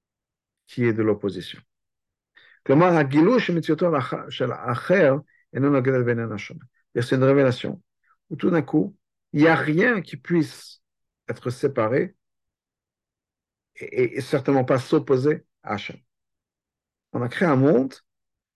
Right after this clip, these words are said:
où tout est en harmonie avec Hachem. והפירוש בפנימות העניינים לכך שהתורה ניתנה לעשות שלום בעולם. Ce que ça veut dire quoi ? Que la Torah a été donnée pour faire la paix dans le monde,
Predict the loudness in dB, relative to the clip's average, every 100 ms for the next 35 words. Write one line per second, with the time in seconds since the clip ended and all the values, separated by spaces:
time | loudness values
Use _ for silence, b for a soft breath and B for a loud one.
0 | _ _ _ _ _ -10 2 2 2 2
1 | 0 0 -2 -4 -6 -12 -18 -20 _ _
2 | _ _ _ _ _ B B B B B
3 | 2 2 2 2 4 2 2 -4 -2 -4
4 | -2 -2 0 -2 -4 -4 -4 -6 -6 -6
5 | 0 0 0 -4 -2 0 0 -2 -4 -8
6 | -6 -4 -4 -4 -6 -8 -10 -4 -4 -4
7 | -8 -12 -6 -2 -2 -4 -4 -4 -2 -4
8 | -4 -6 -8 -6 -6 -4 -6 -6 -10 -12